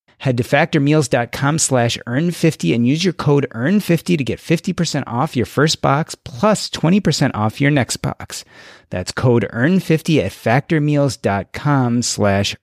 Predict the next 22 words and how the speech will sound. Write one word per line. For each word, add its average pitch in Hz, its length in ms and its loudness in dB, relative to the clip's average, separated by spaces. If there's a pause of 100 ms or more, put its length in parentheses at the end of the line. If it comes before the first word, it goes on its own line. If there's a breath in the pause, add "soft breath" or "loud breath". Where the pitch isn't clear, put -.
earn 135 280 2
fifty 139 360 0
to 113 80 -6
get 85 160 -6
fifty 160 340 -2
percent 156 440 -2
off 123 280 0
your 95 80 0
first - 320 -2
box 175 240 0
plus - 300 -2
twenty 185 240 2
percent 180 360 0
off 135 280 0
your 117 100 0
next 127 260 -2
box 165 320 -2
while 98 300 -2
your 85 140 -4
subscription - 960 -2 (100)
is 156 300 -4
active. - 720 -12